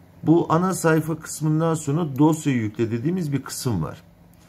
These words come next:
Burada dosya yüklede ilk olarak sürücü kartı var. Buradaki yapmış olduğumuz, e,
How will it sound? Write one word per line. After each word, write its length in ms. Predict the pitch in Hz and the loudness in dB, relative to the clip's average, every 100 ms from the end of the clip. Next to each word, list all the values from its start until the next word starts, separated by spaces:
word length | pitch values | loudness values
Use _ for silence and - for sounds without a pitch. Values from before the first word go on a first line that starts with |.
| - - - 135 | -20 -20 -8 -2
Burada 340 | 185 170 147 | 0 2 4
dosya 360 | 156 175 - 135 | 2 2 0 0
yüklede 640 | 139 151 107 82 147 151 - | 0 -2 -2 -2 -2 -4 -4
ilk 260 | 151 151 | -4 -2
olarak 300 | 135 127 139 | 0 0 -2
sürücü 460 | - - 120 123 - | -4 -4 -4 -4 -4
kartı 400 | 95 78 - 82 | -4 -4 -6 -4
var. 260 | 98 147 - - _ - - - - - _ - - | -4 -6 -14 -20 _ -20 -20 -20 -20 -20 _ -20 -14
Buradaki 720 | - 170 196 214 - 180 135 - | 0 0 2 0 0 0 0 0
yapmış 500 | 110 127 - 175 - | 0 0 0 -6 0
olduğumuz, 720 | 175 151 120 107 95 82 | 2 2 2 0 -2 -4
e, 40 | - | -10